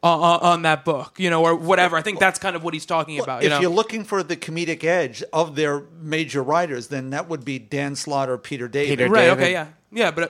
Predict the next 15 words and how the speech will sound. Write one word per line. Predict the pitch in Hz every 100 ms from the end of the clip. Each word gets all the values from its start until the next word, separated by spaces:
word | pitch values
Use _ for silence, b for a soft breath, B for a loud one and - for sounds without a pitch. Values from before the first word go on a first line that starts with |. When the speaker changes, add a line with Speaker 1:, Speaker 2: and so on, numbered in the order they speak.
| - b
Speaker 2:
Then, | 196 165 175 175
Speaker 1:
but | 170 160
Speaker 2:
then | 170 156
to | 165
say, | 175 156
"Oh, | 147
let's | 202 226
put | 185 170
Ed | 214 202
Brubaker | 147 202 233 175 165 143
for, | 151 139 _ _
you | 220
know, | 135 123
Fatale | 120 156 - - 196 165 110 117
Speaker 1:
Right. | 180 202 185 151